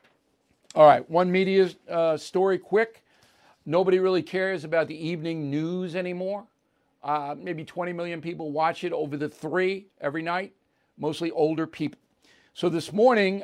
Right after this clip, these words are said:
uh, after, uh, Zelensky's speech, N B C trotted out Lester Holt, A B C trotted out David Muir, the two anchors on their nightly newscasts. But C B S used Gayle King, the morning woman, the morning host.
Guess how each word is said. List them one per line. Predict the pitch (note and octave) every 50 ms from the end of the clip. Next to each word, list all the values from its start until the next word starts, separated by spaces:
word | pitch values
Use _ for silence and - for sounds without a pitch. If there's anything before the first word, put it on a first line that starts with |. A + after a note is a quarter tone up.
| - -
uh, | D#3 D3+ D3+ D3+ D#3 - -
after, | E3+ E3 F3 F3+ E3+ _ - E3+ E3 E3 E3 E3 -
uh, | D3+ D3 C#3+ C#3+ C#3 C3
Zelensky's | G#2 C#3+ D3+ F3 F#3 F3 - - D3+ C#3+ B2+
speech, | - - - B3 A#3+ G3+ F3+ - - - - _ _ _ _
N | E3+ F3+
B | F#3 F#3
C | E3 - - F3+ F#3 E3
trotted | - - D#3+ D#3+ E3+ E3+ D#3+ D#3+
out | D#3+ D#3 D#3 -
Lester | D3 D3 D3+ D3 - D#3+ D3 C3+
Holt, | F#3+ A3 A#3 A#3+ - _ _ _ _ _ _ _ _ _ _ _ -
A | E3 C#3
B | C3+ F#3 E3
C | - - F#3+ F3
trotted | D#3 - E3 E3 E3+ E3 D#3+ D#3
out | D#3 D3 D3 C3+ G#2+
David | D#3 D#3 D#3 C#3+ D#3+ D3 D#3+
Muir, | D3+ E3+ F3+ G3+ A3 A3+
the | G3 D#3 D3+
two | - - - - F3+ F3 F3+ - -
anchors | D3+ D#3+ F#3+ - A3 A3 A#3 G3 -
on | - D3+ C#3+ D3+
their | D3 D3 C#3+
nightly | C#3 C3 D3 D#3 F3+ F3 F3+ F3
newscasts. | F#3 F#3 F#3 F#3 - - G#3+ G#3 A3 A3+ - - - _ _ _ _ _ _ _ _ _ - - - _ _ _
But | - C3+ -
C | - E3 E3+
B | D3+ F#3 G#3+
S | C4 C4+ B3 G3+ - -
used | F#3+ E3+ C3 G2+ G#2+
Gayle | E3 E3 D#3+ D3+
King, | - - - A#3+ A#3 F3+ D3 C#3+ -
the | A#2+ B2
morning | C3+ D3 F3+ A#3 A#3 F#3+ C3 - _ _ _ _ _ _ _ _ _ _ _ _ _ _ _
woman, | C#3+ B2 A#2+ G2+ E2 - -
the | -
morning | G#2+ B2 D3+ D#3+ D3 C3
host. | A2 G#2 F#2 - - - -